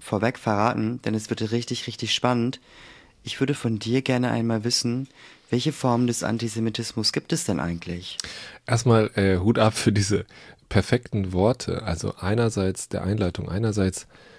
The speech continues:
Speaker 2: ähm, genau, wir müssen wieder darüber reden. Äh, wir müssen das aware machen, rassismuskritisch machen. Also wir wollen rassismuskritisch über Antisemitismus reden. Äh, was das dann heißt, ähm, dazu später dann.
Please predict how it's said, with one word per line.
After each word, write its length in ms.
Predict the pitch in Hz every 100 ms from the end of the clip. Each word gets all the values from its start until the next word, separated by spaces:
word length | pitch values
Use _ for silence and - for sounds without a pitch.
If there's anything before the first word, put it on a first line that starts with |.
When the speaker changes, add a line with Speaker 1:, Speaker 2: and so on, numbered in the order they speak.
| - -
Speaker 2:
ähm, 420 | 95 95 92 90 95 _ _ _ _ - _ _ _ -
genau, 240 | 90 101
wir 60 | 101
müssen 260 | 90 95
wieder 180 | 101 107
darüber 400 | 98 92 92 87
reden. 420 | 90 95 120 156 - - - - - -
Äh, 120 | 98 110
wir 140 | 90
müssen 240 | 98 - 90
das 340 | 87 - - _ _ - _ _ _ _ -
aware 420 | 98 87 98 131
machen, 340 | 101 85 - 107 -
rassismuskritisch 840 | 101 - 165 175 - 85 - -
machen. 260 | - - 110
Also 200 | 92 98
wir 60 | 92
wollen 220 | 92 95
rassismuskritisch 800 | - - 117 120 - 117 104 113
über 180 | - 95
Antisemitismus 720 | 98 92 90 117 117 110 -
reden. 300 | 87 107 147 - - - - - - - -
Äh, 100 | 87
was 160 | 90 98
das 100 | -
dann 180 | 80
heißt, 380 | 85 113 - - -
ähm, 360 | 92 90 92 - -
dazu 260 | - 87 -
später 340 | - 107 92
dann. 280 | 85 92 143